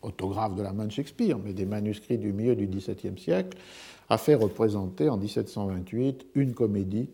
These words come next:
qui s'appelle, euh, The Double Falsehood, la double, euh, euh, fausseté, euh, et qui, euh, se prétend basée, fondée sur le Cardenio perdu de mille six cent treize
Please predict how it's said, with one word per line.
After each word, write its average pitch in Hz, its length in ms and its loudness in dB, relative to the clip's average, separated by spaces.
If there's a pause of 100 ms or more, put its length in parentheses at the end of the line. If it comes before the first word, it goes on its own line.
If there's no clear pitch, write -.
(520)
qui 101 120 -6
s'appelle, 98 840 0
euh, 98 160 2
The 95 340 -2
Double 113 400 2
Falsehood, 120 680 -2 (160)
la 101 160 -2
double, 101 560 -2
euh, 95 520 -2 (100)
euh, 92 120 -6
fausseté, - 600 -4 (720)
euh, 98 400 2 (600)
et 123 160 2
qui, 160 520 2
euh, 110 240 0 (140)
se - 800 -8 (520)
prétend 110 460 -2
basée, 117 640 2
fondée 123 480 0
sur 147 420 0 (720)
le 104 140 2
Cardenio 104 500 0
perdu 104 380 0
de 98 40 -4
mille 98 140 -4
six 95 140 -8
cent 90 200 -8
treize 165 440 -2